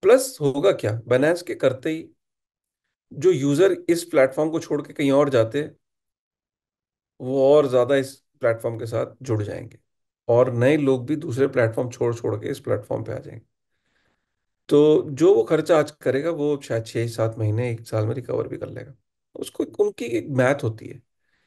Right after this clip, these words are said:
तो उनको ही पता है कि इसमें निश्चल शेट्टी भी विन विन, सरकार भी विन विन,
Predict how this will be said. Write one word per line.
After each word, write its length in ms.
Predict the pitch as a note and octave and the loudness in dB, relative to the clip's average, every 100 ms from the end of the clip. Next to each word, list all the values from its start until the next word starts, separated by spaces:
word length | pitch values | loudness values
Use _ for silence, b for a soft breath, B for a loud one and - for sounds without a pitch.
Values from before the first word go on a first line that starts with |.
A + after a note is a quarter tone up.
| _ _ _ _ - | _ _ _ _ -12
तो 60 | |
उनको 340 | - E3 E3 A#3 | -4 0 2 2
ही 60 | |
पता 240 | B3 E3+ F#3 | 2 2 2
है 60 | |
कि 380 | F#3+ G#3 G3 - _ _ _ _ _ _ _ | 2 2 0 -4 _ _ _ _ _ _ _
इसमें 240 | E3+ F3 F#3 | -2 2 0
निश्चल 280 | C3 F3+ | 0 -2
शेट्टी 300 | D#3+ D3+ E3+ | -2 -2 -4
भी 120 | E3+ E3+ | -4 -2
विन 240 | D3+ D3+ | -2 0
विन, 380 | D#3+ D3+ D3 - | 0 -2 -8 -16
सरकार 500 | - C3+ - C3+ C#3+ | -2 -2 2 2 2
भी 200 | D3 D#3+ | 0 -6
विन 240 | C#3+ D3 D3 | -4 -4 -2
विन, 320 | C#3+ C3 | -4 -6